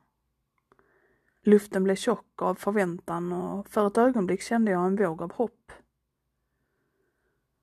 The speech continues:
Men sedan blev viskningarna frenetiska, blandade med ångestfyllda rop. Jag såg förskräckt på hur väggarna verkade pulsera,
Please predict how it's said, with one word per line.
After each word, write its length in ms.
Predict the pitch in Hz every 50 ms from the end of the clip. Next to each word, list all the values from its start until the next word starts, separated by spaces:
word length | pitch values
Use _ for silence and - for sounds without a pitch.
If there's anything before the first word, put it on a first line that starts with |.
| _ -
Men 160 | 233 220 220
sedan 560 | - 233 220 214 185 175 165 165 170 - - - _ _ _
blev 160 | - 185 185
viskningarna 680 | 190 202 202 - - - 208 185 175 170 170 170 170
frenetiska, 840 | - - - - 196 196 185 - - _ - - - - - - - - _ _ _ _ _ _ _ _ _ _
blandade 520 | - 202 214 233 240 233 220 185 170 180
med 200 | 185 185 185 185
ångestfyllda 800 | 214 208 180 165 165 175 - - - - - - 175 175 175 170
rop. 400 | 185 202 190 185 190 - _ - - - _ _ _ _ _ _ _ _ _ _ _ _ _ _
Jag 140 | _ 208 208
såg 220 | - - 202 196 -
förskräckt 640 | - 196 - - - - 214 - - - - -
på 100 | - 247 214
hur 120 | 196 196 185
väggarna 640 | 185 190 196 196 196 170 165 165 165 165 170 180
verkade 520 | 180 180 185 - - - - 175 175 170 - -
pulsera, 680 | - 196 185 - - - 220 175 170 - - -